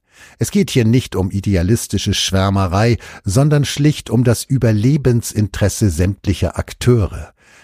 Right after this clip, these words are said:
Denn sollte sich die Politik der aktuellen Eskalation noch weiter verschärfen und ihr kein Widerstand entgegengesetzt werden, dann droht ein gewaltiger Krieg in Europa. Im schlimmsten Fall ein thermonuklearer Weltkrieg, mit einem Wort –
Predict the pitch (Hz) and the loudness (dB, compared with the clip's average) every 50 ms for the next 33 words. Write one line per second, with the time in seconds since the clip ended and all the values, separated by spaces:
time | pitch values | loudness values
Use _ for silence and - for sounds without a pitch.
0 | _ _ - 80 80 78 80 80 76 87 87 95 110 - - 98 85 90 98 90 | _ _ 0 0 2 2 0 0 0 2 2 2 2 2 2 0 2 0 -2 -2
1 | - - 98 87 - 101 95 95 92 - - 175 180 - - - 87 - 92 107 | -2 -2 -2 0 2 2 2 2 0 0 0 0 0 0 -2 -4 -4 -4 -4 -6
2 | - - - 98 90 98 107 120 120 110 104 87 92 104 - - - 104 95 92 | -4 -4 -4 -2 0 0 2 2 2 2 0 0 -2 -4 -2 -2 0 0 0 0
3 | 82 - - - 143 151 131 104 117 123 - - - 110 110 - - 95 - - | -2 -2 -2 0 2 2 2 2 2 0 -2 -2 -2 -2 -2 0 -2 -4 -2 -4
4 | 95 - - - 127 131 160 170 - - 101 80 78 87 - 98 98 - - - | -4 -4 -2 -2 0 0 0 0 -2 -2 -4 -6 -6 -4 -4 -4 -6 -4 -4 -2
5 | 165 170 180 165 127 143 165 165 147 - - - 127 117 110 107 104 95 - 160 | 0 2 2 2 0 0 0 0 0 0 0 0 -2 0 0 -2 -4 -2 0 0
6 | 185 170 147 113 98 90 104 101 95 - - - 101 110 107 104 101 104 - - | 0 2 2 0 0 0 0 -2 -2 -4 -6 -2 0 2 2 2 2 0 -2 -4
7 | - - - - - - - 120 143 156 143 - 107 117 120 120 - 80 87 90 | -8 -20 -20 -18 -6 -2 0 0 2 0 0 0 2 2 2 0 0 -4 -4 -4
8 | 80 85 76 98 92 98 101 - - 110 92 104 101 - - - 95 85 - - | -2 -2 -2 0 0 0 -2 -2 -2 -2 -2 -2 -2 -4 -4 -6 -6 -6 -6 -6
9 | - 76 78 78 87 98 78 76 80 - - - - 80 - - 101 - - - | -8 -8 -6 -2 -2 -2 -2 -2 -4 -4 -4 -8 -10 -8 -6 -6 -4 -4 -2 0
10 | - 156 170 175 - - - 101 90 - - 85 78 78 78 92 101 98 - - | 2 2 2 2 0 -2 -4 -6 -6 -4 -4 -4 -4 -4 -2 -2 -2 -2 -2 -2
11 | - 131 131 139 147 147 143 139 127 117 113 107 - - 101 95 95 92 87 87 | -2 0 0 2 2 4 4 4 4 2 2 0 0 -2 0 0 0 0 -2 -2
12 | 90 78 80 90 95 95 - - - - 101 95 - - 107 101 - - 113 131 | -4 -2 0 0 -2 -2 -4 -6 -6 -4 -4 -4 -4 -4 -4 -4 -2 -2 0 2
13 | 143 131 110 107 113 110 110 - | 2 2 2 2 2 2 0 -2